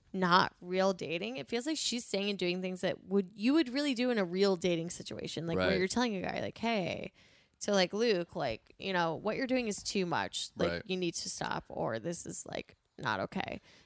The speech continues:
Speaker 1: You know, like, she's
Speaker 2: Yeah.
Speaker 1: doing real things that a real girl would say.
Speaker 2: Yeah. Yeah, I think the thing is, is, like, yeah, you're right. And I, I like that. I think what ultimately we thought was her weakness is her strength as a bachelorette.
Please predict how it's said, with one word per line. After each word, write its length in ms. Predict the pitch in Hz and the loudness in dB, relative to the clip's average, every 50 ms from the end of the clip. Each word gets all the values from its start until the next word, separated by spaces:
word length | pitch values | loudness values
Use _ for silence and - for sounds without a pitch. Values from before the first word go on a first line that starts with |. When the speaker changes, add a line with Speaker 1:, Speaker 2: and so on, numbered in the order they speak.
| _ _ | _ _
Speaker 1:
You 80 | - 214 | 2 4
know, 260 | 214 214 202 202 202 | 6 8 8 8 8
like, 160 | 190 226 214 | 8 6 6
she's 240 | 226 233 226 302 311 | 6 6 6 6 6
Speaker 2:
Yeah. 60 | - - | 4 2
Speaker 1:
doing 420 | - 262 302 339 349 311 262 208 190 | 2 2 4 4 2 0 -2 -2 -2
real 280 | 208 220 247 247 233 | 2 4 4 4 4
things 380 | - - 208 208 214 214 202 180 | 2 0 0 0 0 0 0 0
that 80 | 185 180 | 0 0
a 60 | 185 | 0
real 400 | 175 180 185 196 208 214 214 202 | -2 -2 0 4 4 4 4 2
girl 600 | 180 - 190 175 180 202 196 180 170 170 170 165 | 2 2 4 4 6 6 6 6 6 6 6 4
would 200 | 170 175 175 165 | 4 2 2 2
say. 640 | - - - - - 185 170 135 117 117 151 175 190 - - - - - - - _ _ _ _ _ _ - - | 0 0 2 2 2 2 2 2 2 2 0 0 -2 -4 -8 -14 -20 -20 -20 -20 _ _ _ _ _ _ -18 -10
Speaker 2:
Yeah. 440 | 131 123 131 127 120 104 90 80 - - - - | -2 2 4 4 6 6 4 2 0 -4 -10 -6
Yeah, 180 | - 143 160 147 | 0 4 6 6
I 60 | 160 | 6
think 160 | - 208 180 | 4 2 -2
the 60 | 160 190 | -2 -2
thing 80 | 180 | -2
is, 120 | 175 151 139 | -2 -2 -2
is, 140 | 117 113 | -2 -2
like, 380 | 110 98 92 85 76 67 - - - - - _ | 0 0 0 0 -2 -6 -10 -16 -20 -20 -16 _
yeah, 120 | - 139 135 | 0 2 4
you're 160 | 123 110 107 | 4 4 4
right. 340 | 110 110 101 95 90 - - _ _ - | 4 4 4 4 2 0 -4 _ _ -4
And 140 | 104 110 - | -2 -2 2
I, 160 | - 120 120 | 4 4 4
I 20 | 117 | 6
like 220 | 120 123 131 135 - | 6 4 4 4 4
that. 160 | 135 110 95 | 2 2 2
I 60 | 113 | 0
think 420 | - - 156 139 - - - - _ _ _ _ _ _ _ _ _ | 0 -2 -2 -2 -4 -8 -18 -20 _ _ _ _ _ _ _ _ _
what 160 | 127 131 - | -2 0 2
ultimately 480 | 123 131 139 135 - 143 143 110 127 127 | 4 4 4 4 4 2 0 2 2 2
we 80 | 120 117 | 2 2
thought 400 | - - 110 107 - - - - | 2 4 4 2 2 0 -2 -4
was 140 | 107 101 | -2 -2
her 160 | 104 101 92 90 | 0 -2 -2 -2
weakness 500 | 92 98 98 - - 131 135 127 - 113 | -2 -4 -6 -6 -4 -4 -4 -2 -4 -4
is 80 | 92 | -4
her 100 | 98 92 | -4 -2
strength 400 | 87 - - - 101 92 90 - | -2 -4 -4 -2 -4 -4 -4 -6
as 120 | 90 80 87 | -6 -6 -6
a 40 | |
bachelorette. 520 | 85 87 80 76 - - 69 67 67 64 | -4 -4 -4 -4 -6 -8 -8 -8 -10 -10